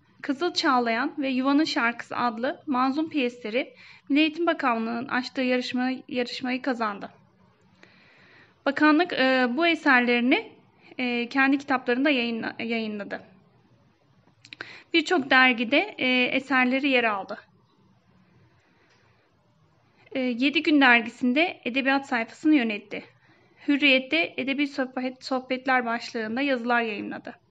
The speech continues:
Liseler için hazırladığı edebiyat ders kitaplarıyla tanındı. Yahya Kemal Enstitüsü kurucularından olan Banarlı, şairin eserlerini on üç kitapta bir araya getirmiştir. Milli Eğitim Bakanlığı Bin Temel Eser ve Çağdaş Türk Yazarları Komisyonlarında üye başkan olarak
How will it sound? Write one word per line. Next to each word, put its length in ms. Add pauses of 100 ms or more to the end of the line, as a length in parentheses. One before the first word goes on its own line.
(560)
Liseler 340
için 280
hazırladığı 440
edebiyat 480
ders 200
kitaplarıyla 720
tanındı. 440 (1500)
Yahya 400
Kemal 280
Enstitüsü 480
kurucularından 680
olan 220
Banarlı, 480 (400)
şairin 600
eserlerini 540
on 120
üç 140
kitapta 440
bir 100
araya 220
getirmiştir. 880 (1400)
Milli 120
Eğitim 300
Bakanlığı 560
Bin 160
Temel 260
Eser 360
ve 60
Çağdaş 440
Türk 240
Yazarları 500
Komisyonlarında 760
üye 280
başkan 340
olarak 460